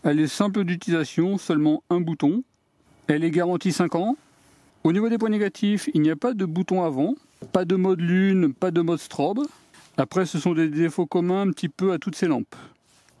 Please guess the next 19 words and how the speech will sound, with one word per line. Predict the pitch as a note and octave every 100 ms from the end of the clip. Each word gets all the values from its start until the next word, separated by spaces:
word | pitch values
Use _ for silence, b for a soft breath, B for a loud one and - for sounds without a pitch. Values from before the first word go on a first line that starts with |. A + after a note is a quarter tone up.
| _
Si | - -
elle | G3
vous | G3+
intéresse, | - G3 G3+ G3+ -
vous | D3 D3
avez | C#3+
tous | G#3+
les | G3+
liens | G3
en | E3+
description | F3 - D#3+
de | F3
la |
vidéo, | D#3+ D#3+ F3+ G#3
en |
sachant | F3 E3 - G3
qu'elle | E3+
sera | - D#3+
temporairement | - G3 F#3+ F3+ F3 F#3 A3